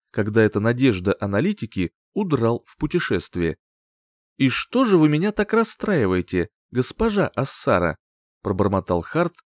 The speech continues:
не сдержав довольной улыбки. Давно он так не развлекался. Отличный денёк. Сначала младший братец порадовал подвигами, потом старший, а недосказанное было понятно и без слов.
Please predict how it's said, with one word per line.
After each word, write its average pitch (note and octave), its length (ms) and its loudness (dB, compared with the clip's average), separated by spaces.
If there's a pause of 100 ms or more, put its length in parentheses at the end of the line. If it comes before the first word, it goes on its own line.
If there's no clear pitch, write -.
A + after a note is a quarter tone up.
(100)
не F3+ 140 -4
сдержав E3+ 640 0
довольной G#2+ 460 -2
улыбки. G#2 560 -4 (440)
Давно G#2+ 540 2
он G#2+ 300 -4
так - 280 -4
не D3 100 0
развлекался. C3+ 880 0 (400)
Отличный F3+ 760 -2
денёк. F#3 520 -2 (420)
Сначала F3+ 580 0
младший G#3 500 0
братец B2 540 -2 (100)
порадовал D#3 460 0
подвигами, F#2 760 -2 (380)
потом A#3+ 340 0
старший, G#2 720 -2 (480)
а F#2 80 -6
недосказанное G2 840 -2
было G2+ 240 0
понятно D#3+ 480 -2
и E3+ 180 -6
без F#3+ 200 -2
слов. - 480 -4